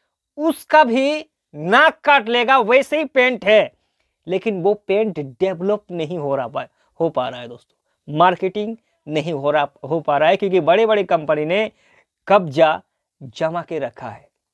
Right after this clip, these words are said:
इसलिए दोस्त मैं आपको यही कहूँगा, किसी भी पेंट आप लोग खरीदो, पेंट के बारे में दोस्तों थोड़ा जानिए कि जिस पेंट को हम लोग खरीद रहा है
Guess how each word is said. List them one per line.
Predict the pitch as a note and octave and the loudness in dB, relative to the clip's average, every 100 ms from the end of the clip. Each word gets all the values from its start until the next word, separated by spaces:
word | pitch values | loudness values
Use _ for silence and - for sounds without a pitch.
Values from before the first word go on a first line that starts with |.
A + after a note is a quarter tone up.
| _ _ _ _ _ _ _ _ _ - | _ _ _ _ _ _ _ _ _ -4
इसलिए | F#3+ G3 G3+ G3+ | -2 2 4 4
दोस्त | D#3+ F3+ A#3 A3+ _ _ | 2 2 2 -2 _ _
मैं | C3+ D3+ D#3+ | -8 -6 -2
आपको | D#3 - F3+ - | -4 -4 -8 -6
यही | D3+ D#3 | -6 -4
कहूँगा, | E3 D3 C3+ B2+ B2+ | -2 -4 -6 -4 -6
किसी | - C#4+ D#4+ | 0 0 2
भी | C#4 C4+ | 2 2
पेंट | - G#3 G#3+ G3 | 2 0 0 0
आप | G3 F3+ | -2 0
लोग | G3 F3+ | 0 -2
खरीदो, | - D#3+ D#3+ D3+ C3 _ _ _ _ | -2 -2 -2 -4 -6 _ _ _ _
पेंट | A3+ B3+ B3+ | 0 0 0
के | - A3+ | -4 2
बारे | E3+ F#3 F#3+ | 4 4 2
में | F#3 | -2
दोस्तों | F3+ F3 G#3 | -4 -4 -8
थोड़ा | - F3+ F3+ F3 - _ _ _ _ - | -8 -8 -4 -4 -6 _ _ _ _ -20
जानिए | A2 G3+ G#3 G#3 D#3 A#2 | -4 -2 0 0 -2 -4
कि | - | -8
जिस | B2+ A3 A3 | -8 -8 -10
पेंट | _ E3 F3 | _ -8 -6
को | D#3+ | -8
हम | C#3+ D#3 | -8 -6
लोग | D#3 F3 | -4 -4
खरीद | - C#3+ E3+ | -4 -6 -4
रहा | C3 A#2+ | -2 0
है | B2 D#3 | 0 -2